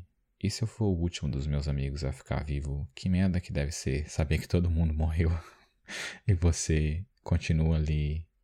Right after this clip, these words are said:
sem ter nenhuma daquelas pessoas que fizeram parte da sua vida e te conhecem daquele jeito, né?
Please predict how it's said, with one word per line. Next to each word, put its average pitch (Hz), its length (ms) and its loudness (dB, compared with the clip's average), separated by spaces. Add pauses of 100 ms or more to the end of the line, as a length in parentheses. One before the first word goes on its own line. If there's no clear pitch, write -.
sem 73 380 -2
ter 76 280 0
nenhuma 76 380 2
daquelas 76 320 0
pessoas 73 440 -4
que - 140 -18
fizeram 78 480 -2
parte 78 320 -2
da 82 120 -2
sua 78 220 -2
vida 90 320 0
e 76 100 2
te - 120 -12
conhecem 69 540 -2
daquele 69 320 -4
jeito, 65 340 -4
né? 71 140 -6